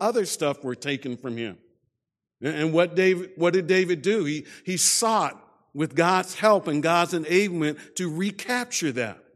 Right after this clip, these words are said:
And when he saw the Amalekites, he saw them. They were partying. They were dancing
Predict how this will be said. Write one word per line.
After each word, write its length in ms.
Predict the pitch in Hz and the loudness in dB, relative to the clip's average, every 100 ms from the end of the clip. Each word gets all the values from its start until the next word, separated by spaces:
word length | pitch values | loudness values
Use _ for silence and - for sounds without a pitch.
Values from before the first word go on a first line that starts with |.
| _ _ _ _ _ _ | _ _ _ _ _ _
And 160 | 147 | 0
when 80 | 165 | 2
he 80 | 180 | 2
saw 360 | - 226 214 | 2 4 4
the 200 | 208 202 | 4 0
Amalekites, 600 | 208 220 190 170 151 147 | 0 0 -4 -2 0 0
he 120 | 170 165 | -4 -8
saw 440 | - 220 220 214 | -6 -2 0 0
them. 380 | 160 147 123 98 _ _ _ _ - | 0 -2 -2 -6 _ _ _ _ -2
They 140 | 202 | 0
were 200 | 202 170 | 4 2
partying. 840 | 170 - 262 262 233 175 127 87 - _ _ _ _ _ _ _ _ _ | 0 -8 0 4 4 4 -6 -10 -16 _ _ _ _ _ _ _ _ _
They 180 | 170 214 | 2 4
were 160 | 233 180 | 4 2
dancing 840 | 131 196 214 233 226 - 156 107 | 0 0 2 0 -2 -6 -10 -14